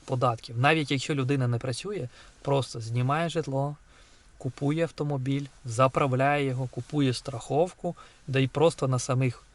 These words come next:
продуктах платить комуналку, інтернет, телефони. От навіть кожен купив сім-карту. Кожен. От сто, сто тисяч приїхало, і кожен місяць платить по п'ятдесят баксів,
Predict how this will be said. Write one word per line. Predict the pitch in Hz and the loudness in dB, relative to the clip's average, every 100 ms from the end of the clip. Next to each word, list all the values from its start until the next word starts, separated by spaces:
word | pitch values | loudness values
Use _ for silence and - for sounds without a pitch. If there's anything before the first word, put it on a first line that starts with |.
| - - | -20 -14
продуктах | - 131 113 143 180 - 156 - - | -2 0 2 -2 -2 -2 -2 -4 -4
платить | 127 117 123 113 | 0 2 0 -8
комуналку, | - 110 110 117 151 151 - | -8 -6 -4 0 0 0 -6
інтернет, | 135 117 117 117 127 151 - | -4 -4 -2 -2 0 0 -2
телефони. | 123 110 110 143 165 165 | -4 -4 -4 0 0 0
От | 135 123 - - | -4 -6 -8 -4
навіть | 120 120 | -2 -2
кожен | - 151 139 | 0 2 0
купив | 160 - 143 | -4 -2 -2
сім-карту. | - 120 123 113 - - - - - - | -2 -4 -2 -4 -6 -18 -20 -20 -20 -4
Кожен. | - 170 135 120 113 - - | 2 4 4 -2 -4 -14 -14
От | - | -8
сто, | - - 156 165 151 - - - | -8 0 4 6 4 -2 -20 -14
сто | - - 165 | -8 -2 0
тисяч | 165 139 135 | 0 -2 -4
приїхало, | - 135 190 - 123 | -4 -4 -4 -4 -4
і | 117 | -2
кожен | 165 147 127 | 0 0 0
місяць | 135 180 135 - | -2 -4 -8 -8
платить | - 131 151 131 | -2 0 0 -4
по | - | -6
п'ятдесят | 123 120 117 - 143 | -4 -4 -4 -4 -2
баксів, | 135 123 143 | -2 -2 -6